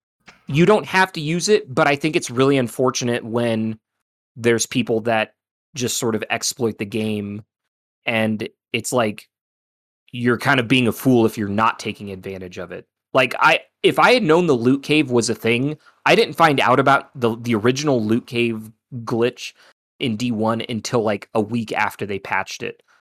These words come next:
Um, but had I known it existed, yeah, I probably would have used it because loot drops were so miserable at that time that that was kind of the only way to get certain things. Uh, and if this is one of those things where it's like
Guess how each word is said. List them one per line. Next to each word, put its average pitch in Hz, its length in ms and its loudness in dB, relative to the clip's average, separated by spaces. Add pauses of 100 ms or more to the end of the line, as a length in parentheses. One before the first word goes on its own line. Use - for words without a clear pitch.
(260)
Um, 104 320 0
but 160 120 2
had 160 200 2
I 160 100 4
known 139 280 4
it 143 120 -4
existed, 143 480 -4
yeah, 185 120 4
I 143 80 2
probably 170 300 2
would 110 140 2
have 98 100 -6
used 110 260 -6
it 139 100 -6
because 117 400 -4 (200)
loot 147 400 -2
drops 143 340 0
were 131 100 -4
so 131 220 4
miserable 123 480 0
at 110 80 -4
that 107 120 -4
time 110 420 -4 (500)
that 120 200 0
that 120 180 2
was 127 120 -2
kind 123 220 0
of 110 80 0
the 113 120 0
only 117 200 2
way 117 160 2
to 104 80 -2
get 120 220 -2
certain 113 300 -8
things. 117 500 -2 (760)
Uh, 120 400 4
and 139 120 2
if 139 140 -2
this 151 160 0
is 131 140 -4
one 143 160 2
of 139 60 6
those 131 140 0
things 151 200 -2
where 120 120 2
it's 113 120 -4
like 117 220 -2